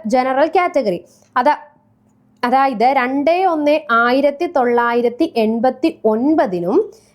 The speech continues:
രണ്ടായിരത്തി ഏഴിനും ഈ രണ്ട് വർഷങ്ങൾക്ക് ഇടയിൽ ജനിച്ചവർക്കും ആ വർഷം ജനിച്ചവർക്കും ഇതിന് അപ്ലൈ ചെയ്യാം. അപ്പൊ ഒ ബി സി എന്ന് പറയുമ്പോ എപ്പോഴായിരിക്കും?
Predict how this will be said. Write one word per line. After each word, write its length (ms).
രണ്ടായിരത്തി 1000
ഏഴിനും 480
ഈ 140
രണ്ട് 500
വർഷങ്ങൾക്ക് 720
ഇടയിൽ 400
ജനിച്ചവർക്കും 720
ആ 120
വർഷം 400
ജനിച്ചവർക്കും 600
ഇതിന് 200
അപ്ലൈ 300
ചെയ്യാം. 320
അപ്പൊ 120
ഒ 360
ബി 100
സി 60
എന്ന് 180
പറയുമ്പോ 360
എപ്പോഴായിരിക്കും? 640